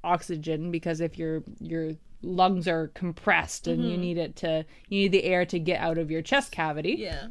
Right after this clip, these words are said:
Speaker 2: Or you need to, like, uh, fill a collapsed lung with air.
Speaker 1: Yeah, fill a collapsed lung with air, either or. Uh, but this, like, gas comes out and the ambulance <laughs> workers, like,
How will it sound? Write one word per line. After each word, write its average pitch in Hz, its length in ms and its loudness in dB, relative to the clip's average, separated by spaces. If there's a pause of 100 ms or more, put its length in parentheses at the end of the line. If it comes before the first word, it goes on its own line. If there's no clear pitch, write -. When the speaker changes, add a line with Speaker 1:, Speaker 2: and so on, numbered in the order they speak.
(400)
Speaker 2:
Or 226 120 -4
you 233 180 -4
need 220 280 -6
to, 190 300 -8
like, 202 300 -10
uh, - 400 -14
fill 233 260 0
a 202 40 -4
collapsed 190 440 -4
lung 202 240 -6
with 208 200 -8
air. 240 340 -10
Speaker 1:
Yeah, 180 260 10
fill 202 280 6
a 190 80 4
collapsed 170 420 -2
lung 165 220 -2
with 277 200 6
air, 202 180 6
either 202 300 -2
or. 160 220 -6 (400)
Uh, 196 260 6
but 202 260 4
this, 233 260 4
like, 220 320 6 (340)
gas 208 400 10
comes 196 340 4
out 185 440 10
and 185 280 4
the 175 260 6
ambulance 220 480 8
<laughs> - 0 -
workers, 233 440 6
like, 175 320 4